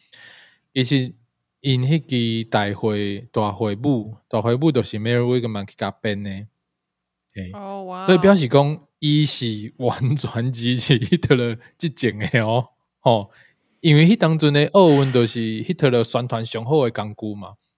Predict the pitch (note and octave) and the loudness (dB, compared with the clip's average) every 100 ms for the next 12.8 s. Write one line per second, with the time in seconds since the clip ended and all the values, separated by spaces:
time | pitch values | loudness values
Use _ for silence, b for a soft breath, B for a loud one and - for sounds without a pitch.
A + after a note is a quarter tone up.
0 | _ _ _ G3 D3+ C3 B2+ E3 D#3+ G3+ | _ _ _ 0 2 2 2 2 0 -4
1 | F#3+ F3 E3+ _ - F#3 D#3 - F3+ D3 | -10 -12 -16 _ 0 2 2 0 -2 -2
2 | - _ - C#3 C#3+ - D#3+ B2+ A#2+ C3 | -8 _ -2 0 -2 -4 0 0 0 -2
3 | C3+ B2+ C3 C#3+ C#3 A2 A#2+ D#3 C#3+ F3 | -2 -4 -2 -2 -2 -4 -6 -6 -4 -4
4 | F#3 F#3+ F#3 - G3 F3+ D#3 D3+ D#3 D#3 | -4 -6 -10 -8 -8 -4 -6 -6 -8 -8
5 | C3+ A2+ A#2+ A#2+ A#2+ A#2+ D#3 E3+ D#3+ - | -8 -10 -10 -8 -8 -8 -4 -4 -4 -12
6 | D3 _ _ E3+ F3 E3+ D3+ C#3 C3+ - | -20 _ _ 0 2 2 0 -2 -4 0
7 | E3 D#3+ D3+ C#3 B2+ A#2 A#2+ A#2 E3 - | 4 6 6 6 4 0 -4 -6 -12 -20
8 | _ _ _ _ _ - F3 - - D3 | _ _ _ _ _ -2 0 0 4 4
9 | C3+ D3 C#3 - C#3+ C3+ C#3+ C#3 B2+ A#2 | 4 4 4 4 2 2 4 4 4 0
10 | A#2 B B B B - G#3+ G#3+ F3+ A#3+ | -6 B B B B 2 4 4 2 -2
11 | A#3 G3 G#3+ A3+ G3+ D#3+ B2+ A#2+ A#2 G#2+ | 6 8 10 8 8 6 4 0 -4 -4
12 | G#2 - A#2 - G2 F2+ F2+ | -4 -4 -4 -4 -8 -10 -14